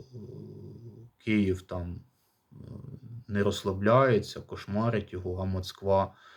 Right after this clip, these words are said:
там живе на розслабоні, от минулого тижня було.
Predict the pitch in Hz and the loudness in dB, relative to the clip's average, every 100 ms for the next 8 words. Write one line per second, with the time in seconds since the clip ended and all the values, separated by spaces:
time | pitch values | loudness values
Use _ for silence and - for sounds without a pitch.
0 | - - _ 92 90 95 98 101 92 90 | -20 -20 _ -8 -4 0 4 4 4 0
1 | 90 - 90 90 104 107 87 - 92 92 | -2 -4 -4 0 2 2 -2 -6 -4 0
2 | 92 90 87 - 90 90 92 90 90 90 | 0 0 -2 -4 -6 -4 -6 -6 -6 -6
3 | 92 | -8